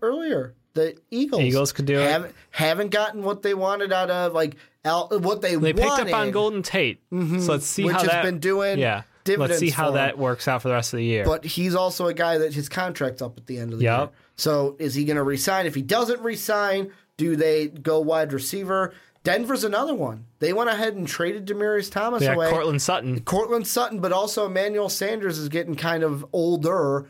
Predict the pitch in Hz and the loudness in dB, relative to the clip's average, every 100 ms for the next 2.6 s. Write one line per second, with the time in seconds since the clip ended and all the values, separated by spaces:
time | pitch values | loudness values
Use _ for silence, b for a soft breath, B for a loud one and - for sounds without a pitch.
0 | - 123 113 165 180 160 156 180 190 160 | 0 2 4 2 0 0 0 0 0 0
1 | 151 143 151 156 151 147 147 151 147 165 | 0 -2 -2 -2 0 0 0 0 0 0
2 | 294 254 180 190 202 | 0 0 -2 -2 -2